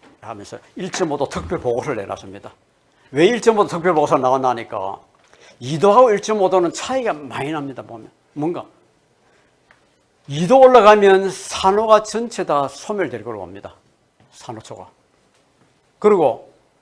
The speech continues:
해수면이 올라가가지고 많은 도시가 잠기기 때문에 또, 어, 기후 난민이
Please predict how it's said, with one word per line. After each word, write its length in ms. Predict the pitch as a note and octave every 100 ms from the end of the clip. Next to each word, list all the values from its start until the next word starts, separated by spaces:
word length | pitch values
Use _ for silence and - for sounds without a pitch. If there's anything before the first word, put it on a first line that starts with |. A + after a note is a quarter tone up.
| _ _ _ _ _ _ _ _ _ -
해수면이 560 | F#3+ - B3 C4 A#3+ G#3+
올라가가지고 840 | A3+ G#3 F3 E3 D#3+ D3 C#3+ C3+ C#3
많은 420 | C3 C#3 E3 F3
도시가 280 | D#3+ D3+ D#3
잠기기 380 | B2+ D3 D3+
때문에 520 | B2+ A#2 A#2 A2+ A#2 - _ _ _ _ -
또, 220 | C#3+ C3
어, 560 | D3 B2 A#2+ A#2+ C3 - - _ _ _ B2+ C3 -
기후 380 | F#3 F3+ F3 E3 - _ _ _
난민이 720 | D3+ D3 D#3+ A3 A#3+ A#3 -